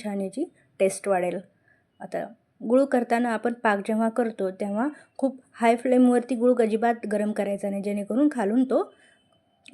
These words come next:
जळला जाईल. आता इथे याला व्यवस्थित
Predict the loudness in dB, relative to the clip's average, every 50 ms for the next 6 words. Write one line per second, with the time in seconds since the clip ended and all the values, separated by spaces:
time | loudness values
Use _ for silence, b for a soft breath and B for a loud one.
0 | -4 0 2 2 4 4 2 2 0 0 -2 -2 -2 -4 -6 -10 _ _ _ _
1 | _ _ _ _ _ _ _ _ _ _ _ _ _ _ _ _ -20 _ _ _
2 | _ -16 -12 -8 -8 -8 -4 -4 -4 -2 -2 -4 -4 -4 -6 -6 -6 -6 -8 -8
3 | -10 -10